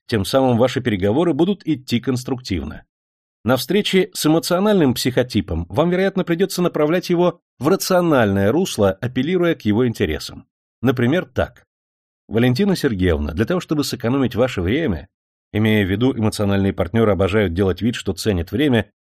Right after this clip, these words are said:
и очень скромны в И Б Д, в имитации бурной деятельности, «давайте обсудим ключевые моменты, а затем мы сможем обсудить наши планы по организации отдыха». Итак,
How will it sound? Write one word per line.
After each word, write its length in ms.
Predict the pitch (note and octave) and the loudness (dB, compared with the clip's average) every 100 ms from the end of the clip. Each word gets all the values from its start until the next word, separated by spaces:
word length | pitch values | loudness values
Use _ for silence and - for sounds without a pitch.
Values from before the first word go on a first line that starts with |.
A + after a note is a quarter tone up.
| - | -4
и 60 | |
очень 260 | A#2+ - G#2 | -2 0 -2
скромны 580 | - G#2+ A2 A#2 B2 A#2 | -2 0 2 2 2 0
в 160 | G#2 A2+ | -2 -2
И 40 | |
Б 160 | F#2+ A2+ | 0 -2
Д, 340 | G#2+ F2+ C2+ _ _ - | 0 0 -2 _ _ -4
в 100 | B2 | 0
имитации 540 | C3 C3 G#2+ - G#2+ | 0 2 0 0 -2
бурной 320 | G2+ B2 G#2+ | -2 0 0
деятельности, 680 | C3 A2+ - - - - - _ _ _ - | 2 0 -2 -10 -12 -14 -20 _ _ _ -2
«давайте 420 | C#3+ G#3+ A#3 A3 | 2 4 4 2
обсудим 460 | G3+ - A#3 G#3 G3+ | -2 -2 0 2 2
ключевые 640 | G3 F#3 G3 F3+ F3+ C3 | 0 0 0 2 4 4
моменты, 580 | G#2+ G#2 F#2 D2+ F#2 - | 4 2 2 -2 -6 -6
а 120 | B2 | -4
затем 420 | A#2+ D#3 A3+ A3 | -2 -2 2 2
мы 140 | G3+ F#3 | 2 0
сможем 400 | F#3+ G#3 F#3+ F#3+ | 0 0 2 0
обсудить 540 | D#3 - C3+ C#3+ D3+ | -4 -4 -2 0 0
наши 260 | A#2+ A#2+ G2 | 0 0 -2
планы 540 | E2+ G#2 D3 C3+ B2+ - _ | -2 2 4 2 0 -4 _
по 120 | - C#3+ | 0 2
организации 800 | A2+ G2+ E2 G2 A2 - G#2 - | 2 0 2 0 -2 -2 -2 -2
отдыха». 540 | F#2+ C#2 D#2 - - _ _ _ _ _ | -6 -6 -8 -14 -20 _ _ _ _ _
Итак, 480 | F#2+ - F3 F#3 - | -8 0 0 -2 -14